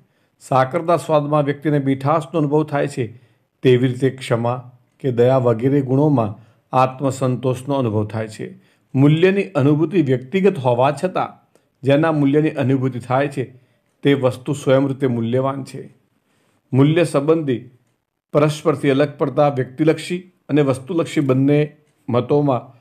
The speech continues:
સત્યાંશ છે એમ જણાવતા સમન્વયવાદી વિચારકોના મતે મૂલ્ય, વિચારકોના મતે આપણે મૂલ્યનું સર્જન કરતા નથી,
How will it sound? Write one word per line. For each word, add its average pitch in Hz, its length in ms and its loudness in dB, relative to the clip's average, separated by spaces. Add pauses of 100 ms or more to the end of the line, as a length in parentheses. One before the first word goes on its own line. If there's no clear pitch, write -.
(200)
સત્યાંશ 156 580 0
છે 135 500 -6 (400)
એમ 160 220 0
જણાવતા 131 640 -2 (460)
સમન્વયવાદી 156 880 2 (280)
વિચારકોના 131 520 0
મતે 123 500 -4 (360)
મૂલ્ય, 147 460 4 (2750)
વિચારકોના 127 460 0
મતે 117 480 -4
આપણે 135 320 2
મૂલ્યનું 160 440 2
સર્જન 139 360 0
કરતા 170 300 -2
નથી, 131 220 -4